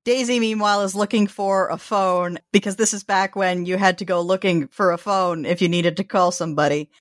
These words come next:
Spike and Iggy chase after her, and they do a window gag. Why don't movies do window gags anymore?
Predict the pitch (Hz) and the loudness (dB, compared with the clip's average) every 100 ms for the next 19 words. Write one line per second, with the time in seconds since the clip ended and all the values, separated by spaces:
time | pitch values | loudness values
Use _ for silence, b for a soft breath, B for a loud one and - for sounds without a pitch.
0 | - - 247 247 247 226 220 220 - 214 | -4 0 2 2 0 -2 0 0 0 -2
1 | 226 220 294 220 226 208 196 220 262 277 | 0 -2 -2 -4 -2 0 0 2 2 2
2 | 294 320 311 311 381 330 311 285 285 262 | 0 0 2 0 2 2 2 0 0 0
3 | 247 202 247 294 311 262 269 269 247 247 | 0 -2 -2 0 0 0 -2 -2 0 0
4 | 240 233 226 214 208 196 190 185 185 170 | 0 2 0 0 0 0 0 0 0 0
5 | 170 165 156 143 135 | 0 2 2 -2 -6